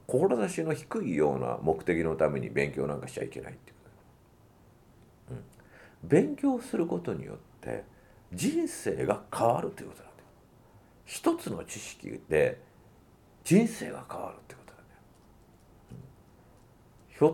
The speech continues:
っとしたら漢字一個覚えるだけで、英単語一個覚えるだけで、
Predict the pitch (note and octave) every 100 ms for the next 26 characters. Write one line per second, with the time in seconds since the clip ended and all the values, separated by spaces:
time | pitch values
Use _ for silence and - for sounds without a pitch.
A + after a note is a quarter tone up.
0 | - A3 G3+ - - - - - - -
1 | - - - E3+ A3+ C4 C4 C4 - -
2 | - D2 C#2 G1+ - - G1+ - - -
3 | - A#2 E3+ - G#3 D3 F3+ - D#2+ -
4 | C2+ - A1 - - -